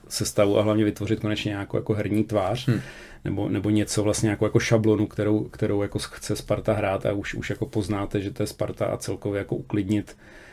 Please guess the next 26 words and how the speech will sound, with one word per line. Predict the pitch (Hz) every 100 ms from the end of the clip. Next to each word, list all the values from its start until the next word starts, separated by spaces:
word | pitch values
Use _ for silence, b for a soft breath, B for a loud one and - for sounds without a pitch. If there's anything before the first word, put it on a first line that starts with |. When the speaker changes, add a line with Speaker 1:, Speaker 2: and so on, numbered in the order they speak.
| b b -
Speaker 1:
eh, | - 98 98 101 98 98 98 - -
uklidnit | - - 120 101 110 - - - -
ten | 113
rozbouřený | 110 101 98 104 107 110 104
dav, | 92 - -
řeknu. | 101 107 113 123 131 B B
Speaker 2:
Hmm. | 113 98
Speaker 1:
A | 95 95 95 95 95 101 -
to | 113
se | -
všechno | 110 107
Priskemu | 101 104 113 104
podařilo, | 92 95 117 120
zvládnul | 104 92 92 95
hrozně | 98 95 98
těžký | 101 - 98
začátek, | 90 - 110 113 117
že | 104
jo, | 107 107
prostě | 101 - - 101 98
a | 98
navzdory | 87 90 95
všem | 95 - 92 90
prostě | - 95 -
nepřestal | 98 92 101 - 98 101
dělat, | 95 98